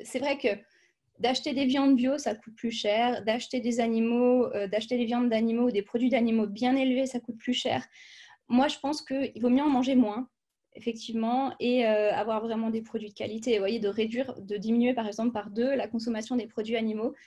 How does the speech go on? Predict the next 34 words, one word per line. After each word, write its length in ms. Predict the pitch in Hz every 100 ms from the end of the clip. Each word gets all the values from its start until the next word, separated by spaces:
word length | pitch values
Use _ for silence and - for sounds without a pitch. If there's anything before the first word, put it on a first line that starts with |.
| _
mais 80 | -
par 180 | 214 220
contre, 240 | 240 254
de, 140 | 190 -
de 120 | 214
mettre 260 | 214 208 208
vraiment, 380 | 240 233 233 233
vraiment 320 | 233 214 220
de 60 |
la 100 | 220
qualité 400 | 208 214 220 220
dans 100 | 226
ces 140 | 208 208
produits 240 | - 208
animaux. 340 | 214 196 196 - _ _
Comme 140 | 208
ça, 240 | 214 233 233
ben, 220 | 208 190
au 180 | 190 196
moins, 200 | 220 233
vous 220 | 226 220
amenez 420 | 208 208 220 226 - _ -
vraiment 280 | 214 208 202
des 100 | 180
bonnes 220 | 196 196
choses. 320 | - - - _ _ _ _ _ _ _ _
Euh, 200 | 208 208
des 140 | 208 277
labels 360 | 269 269 277
type 260 | 262 - 208
Bleu 180 | 226 254
Blanc 240 | 240 247
Cœur, 340 | 254 269 320 -
Tradilin. 560 | - - 240 247 247 311